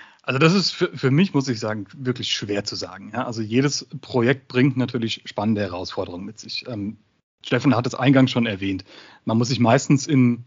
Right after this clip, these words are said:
einen komplett neuen Businessprozess einarbeiten, schauen, wo drückt denn der Schuh entlang der Wertschöpfungskette,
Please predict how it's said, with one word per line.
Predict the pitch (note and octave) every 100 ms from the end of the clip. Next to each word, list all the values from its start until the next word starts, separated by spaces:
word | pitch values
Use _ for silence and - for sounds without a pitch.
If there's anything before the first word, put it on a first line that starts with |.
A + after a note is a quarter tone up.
| _
einen | C3 A2+
komplett | A2 B2 B2 B2+
neuen | G#2+ A2 A#2+ A#2+ A2+
Businessprozess | D3+ E3 F#3 - - - C#3+ -
einarbeiten, | C3 C#3+ B2 A#2+ A#2+ B2 B2+ B2 A#2 B2 - -
schauen, | - - A#2+ B2+ A#2+ A#2
wo | A#2+ B2+ _ -
drückt | C#3 E3
denn | D#3 C3+
der | B2+
Schuh | - E3+ F#3+
entlang | D#3 C#3 C#3 C#3+
der | B2
Wertschöpfungskette, | C3 - C3+ C3 B2 - A#2+